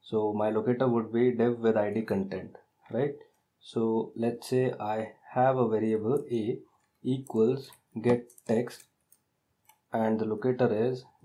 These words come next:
div with I D equals content.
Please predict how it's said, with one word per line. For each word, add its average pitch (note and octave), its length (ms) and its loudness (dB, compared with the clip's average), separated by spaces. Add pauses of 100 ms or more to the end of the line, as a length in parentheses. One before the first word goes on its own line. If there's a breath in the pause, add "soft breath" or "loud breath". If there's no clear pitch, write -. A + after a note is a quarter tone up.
(100)
div B2 340 2 (360)
with A2 280 2 (920)
I A#2 180 0
D A2+ 320 -4 (180)
equals B2 720 0 (360)
content. G3 640 -4